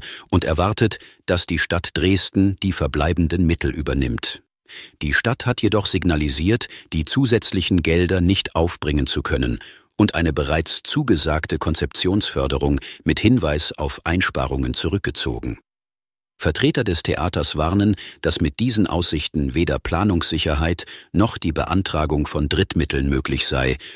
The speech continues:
und fordern Gespräche mit Land und Stadt über den Fortbestand der Bühne.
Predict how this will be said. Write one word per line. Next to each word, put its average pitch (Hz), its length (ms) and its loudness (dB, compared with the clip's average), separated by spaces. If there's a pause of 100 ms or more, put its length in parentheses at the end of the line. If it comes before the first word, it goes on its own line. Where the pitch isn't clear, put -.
(160)
und 151 140 4
fordern 117 340 2
Gespräche 90 540 0
mit 90 160 2
Land 78 240 0
und 82 140 -2
Stadt - 360 -4
über 98 220 -2
den 92 140 0
Fortbestand - 840 -4
der 60 120 -2
Bühne. 58 360 -4